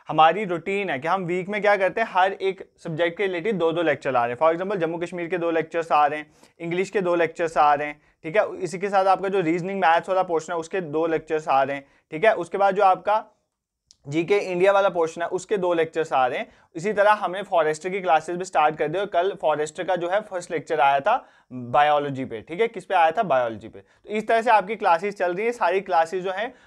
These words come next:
बहुत सारे बच्चे कमेंट करते हैं, "सर, कौन सा पेड कोर्स लेना है?" ये वो, ये सारी क्लासेस YouTube पे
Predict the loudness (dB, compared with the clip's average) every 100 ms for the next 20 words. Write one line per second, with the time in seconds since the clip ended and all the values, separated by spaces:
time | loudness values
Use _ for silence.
0 | -8 -2 0 2 2 0 0 0 0 0
1 | 0 0 0 -2 -4 -4 -6 -4 -2 0
2 | 0 -2 -4 -2 -2 0 0 -2 0 -2
3 | -2 -4 -2 0 0 -2 -4 -4 -6 -2
4 | -2 -2